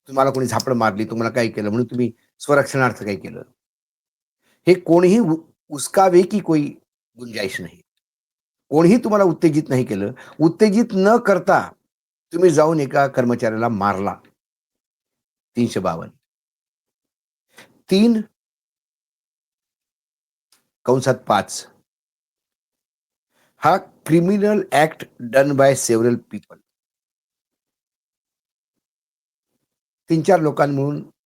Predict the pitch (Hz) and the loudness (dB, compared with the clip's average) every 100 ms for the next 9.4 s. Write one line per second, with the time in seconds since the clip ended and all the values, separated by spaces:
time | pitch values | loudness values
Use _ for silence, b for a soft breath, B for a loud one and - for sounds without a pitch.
0 | _ - 120 127 117 120 - _ _ - | _ -8 0 2 0 -4 -10 _ _ -10
1 | 110 110 117 _ - - - _ _ _ | -4 -2 -4 _ -20 -20 -20 _ _ _
2 | _ _ _ _ _ _ _ _ _ - | _ _ _ _ _ _ _ _ _ -2
3 | 170 170 196 156 107 - 90 - _ _ | 0 2 2 0 -2 -10 -16 -18 _ _
4 | _ _ _ _ _ _ _ _ _ _ | _ _ _ _ _ _ _ _ _ _
5 | _ _ _ _ _ b b b b _ | _ _ _ _ _ b b b b _
6 | _ _ _ _ - 101 - 127 127 - | _ _ _ _ -14 -6 2 4 4 -2
7 | _ _ _ _ _ _ _ _ 104 117 | _ _ _ _ _ _ _ _ -6 -4
8 | - 120 113 104 123 117 123 - 107 117 | -2 -2 -2 -2 -4 -4 -4 -2 0 0
9 | 104 92 104 82 | 0 -6 -14 -18